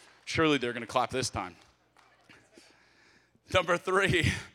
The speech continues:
<laughs> when we've lost our purpose. When we've lost our purpose. There may be no better way to defeat an opponent than for them to forget why they're fighting.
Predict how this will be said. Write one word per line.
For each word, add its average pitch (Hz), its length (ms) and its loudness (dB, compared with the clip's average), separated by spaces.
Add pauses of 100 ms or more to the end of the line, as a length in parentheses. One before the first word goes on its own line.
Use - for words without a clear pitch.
(120)
<laughs> - 340 -20
when 165 180 -2
we've 160 180 -2
lost 165 540 -2 (360)
our 127 120 0
purpose. 139 640 -6 (600)
When 160 160 -8
we've 165 180 -4
lost 190 720 -4 (540)
our 131 100 -4
purpose. 127 640 -8 (640)
There 180 180 2
may 233 340 0
be 220 300 -4
no 220 380 0
better 208 400 2
way 160 600 -4 (280)
to 190 140 -6
defeat 202 600 -8 (180)
an 165 120 -4
opponent 156 640 -2 (320)
than 165 160 -2
for 170 160 -4
them 170 260 -4
to 165 80 -8
forget 143 460 -2
why 120 180 0
they're 107 140 -8
fighting. 101 460 -6